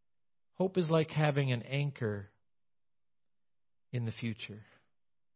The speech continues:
And you see, the best kind of hope that we can have is a hope that is the biblical hope. It's a hope that is rooted in certainty.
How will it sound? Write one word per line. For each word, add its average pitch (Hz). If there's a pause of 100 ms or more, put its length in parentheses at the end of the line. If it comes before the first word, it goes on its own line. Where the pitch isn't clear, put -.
(1200)
And 135
you 139
see, 180 (1080)
the 131
best 170
kind 196
of 165
hope 151
that 131
we 131
can 131
have 127
is 120
a 123
hope 151 (640)
that 120
is 120
the 113
biblical 131
hope. 104 (1600)
It's 143
a 190
hope 151
that 135
is 120
rooted 139
in 117 (200)
certainty. -